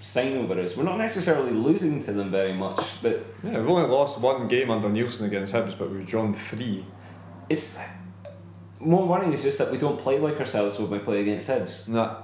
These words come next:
Speaker 1: Like, well, yeah, I mean, you touched on it before. Those, that, that performance that we had in the previous round of the Cup, especially pertinent because it was the Cup, that performance we had against Aberdeen, who, in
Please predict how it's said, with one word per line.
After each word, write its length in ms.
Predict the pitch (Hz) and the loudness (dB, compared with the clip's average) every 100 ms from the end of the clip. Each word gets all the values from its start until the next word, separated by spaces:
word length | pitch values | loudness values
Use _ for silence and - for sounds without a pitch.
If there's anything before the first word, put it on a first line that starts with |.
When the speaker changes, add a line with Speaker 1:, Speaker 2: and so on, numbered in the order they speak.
| - - - | -16 -12 0
Speaker 1:
Like, 300 | 139 - - | 0 0 -2
well, 300 | 139 202 226 | 2 2 2
yeah, 180 | 127 135 | 0 2
I 40 | 135 | 2
mean, 160 | 143 | 2
you 140 | 147 143 | 2 2
touched 220 | 127 - | 0 0
on 100 | 120 | 0
it 20 | |
before. 360 | 104 147 139 107 | 0 2 4 4
Those, 220 | 123 143 - - | 2 0 -4 0
that, 480 | 131 165 - - - | 2 2 0 -12 0
that 200 | 165 170 | 2 2
performance 420 | 170 - 156 127 | 2 4 4 2
that 60 | - | -2
we 60 | 127 | 0
had 120 | 120 | 2
in 60 | 113 | 0
the 60 | |
previous 300 | 113 127 120 117 | 0 2 2 2
round 120 | 104 | 2
of 80 | 104 | 0
the 80 | |
Cup, 300 | 104 117 95 | 2 0 0
especially 480 | - - 120 - 98 | -4 2 2 2 -4
pertinent 380 | 92 101 - 90 | -2 -2 -2 -4
because 300 | 107 117 104 | 0 2 2
it 40 | 101 | 0
was 140 | 95 | -2
the 60 | 98 | -2
Cup, 340 | 110 90 - - - - - | 0 -2 -4 -12 -20 -10 0
that 220 | 147 - | 2 0
performance 360 | 123 139 107 | 0 0 2
we 60 | 113 | 0
had 120 | 113 | 2
against 260 | 110 104 - | 0 -2 0
Aberdeen, 480 | 104 104 104 104 90 | 0 2 0 0 0
who, 320 | 110 104 87 - - - - - - - | 0 0 -2 -10 -18 -20 -20 -20 -20 -4
in 320 | 117 113 101 | 0 2 0